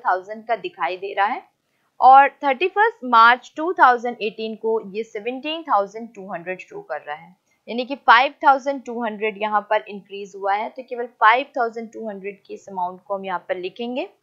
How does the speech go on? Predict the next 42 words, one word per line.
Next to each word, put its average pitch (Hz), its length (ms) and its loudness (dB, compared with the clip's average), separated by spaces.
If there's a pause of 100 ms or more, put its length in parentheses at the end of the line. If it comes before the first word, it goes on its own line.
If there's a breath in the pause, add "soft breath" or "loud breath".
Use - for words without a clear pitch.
(720)
फिर 415 140 6
हम 403 160 6
यहाँ 349 180 6
पर 339 200 4
देख 320 260 -2
रहे 311 180 0
हैं 320 280 -2
कि 311 120 -6
हमारे 269 360 4
पास 294 300 6
कुछ 302 180 -10 (120)
trade 285 260 6 (160)
receivables 311 720 2
हैं। - 160 -10 (380)
हम 226 100 -8
संपत्तियों 247 520 -2
को 330 120 2
देखें 302 320 0 (420 soft breath)
तो 294 60 0
फिक्स 359 300 0
assets 359 340 2
को 359 120 -4
तो 359 120 0
हम 349 140 2
इसमें 339 220 -6
लिखते 302 340 -2
नहीं 330 260 -2
है, 392 100 2
लेकिन 330 300 -10
current 339 320 4
assets 311 380 0
को 320 120 0
हम 302 140 -2
compare 269 420 0
करें 269 280 0 (360)
तो 320 60 -2
यहाँ 285 420 6
हमको 339 220 0
दिखाई 302 400 2
दे 294 180 -2
रहा 294 220 8
है 311 140 0